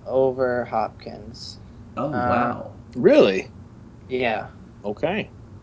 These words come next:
Speaker 2: You're,
Speaker 1: Um,
Speaker 2: you're a
Speaker 1: I
Speaker 2: wild card.
Speaker 3: <laughs>
Speaker 2: All right, Mister Maverick. <laughs>
Speaker 1: Uh, I know that Robinson, I mean, he's, uh,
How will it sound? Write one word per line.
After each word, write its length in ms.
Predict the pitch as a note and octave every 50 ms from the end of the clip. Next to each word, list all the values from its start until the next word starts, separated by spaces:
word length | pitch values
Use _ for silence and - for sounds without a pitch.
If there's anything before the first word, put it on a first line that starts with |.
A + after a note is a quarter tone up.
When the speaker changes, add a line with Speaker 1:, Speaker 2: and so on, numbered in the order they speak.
| - - -
Speaker 2:
You're, 420 | B2+ B2 B2 B2 B2 B2 A#2+ A#2+
Speaker 1:
Um, 80 | A#2+ A#2+
Speaker 2:
you're 140 | A#2 C3 E3+
a 180 | G#3+ A3 E3+ E3
Speaker 1:
I 80 | D3 C#3+
Speaker 2:
wild 320 | C#3+ C#3 - F3+ E3+ -
card. 320 | - A#2 G2+ F#2+ F2 F2+ - - - - - - - - - - -
Speaker 3:
<laughs> 1900 | - - - - - - - - A#5 A#5+ A#5+ A#5+ B5 B5+ - - - - - - - G#3+ - D#3+ - G#3 - - - G#3 - - - - G#3+ - - - -
Speaker 2:
All 160 | - A3 G#3+
right, 180 | F#3+ F#3 D#3+ D3 C#3
Mister 260 | C#3 B2+ - - C3 A#2
Maverick. 560 | A2 A2 G#2+ G#2 A2 A2 B2+ C#3 C#3 - - - D#3+ C3+ - -
<laughs> 580 | D4 A3 F#3 - - G#3+ G3 D3 C#3+ - - D#4 - D4 - - D4+ -
Speaker 1:
Uh, 300 | - D#3+ E3+ E3 D#3+ D#3 - - - - -
I 100 | D#3 F3
know 240 | F#3+ G3+ G#3+ A3+ A#3
that 180 | A3+ A3 F3 D3+
Robinson, 1080 | D#3+ D#3+ E3 E3+ E3+ E3+ E3+ - - F3+ E3 D#3+ D#3 D#3 D#3 D3+ D3+ D3+ D3 C#3+ C#3+ - -
I 60 | C#3
mean, 140 | C#3+ C#3+ C#3+
he's, 280 | D3 D3+ D3 C#3+ - - - - - - - - - - - - - - - - - - - - - - - - -
uh, 420 | - B2+ C3 C3 B2+ B2 B2 A2+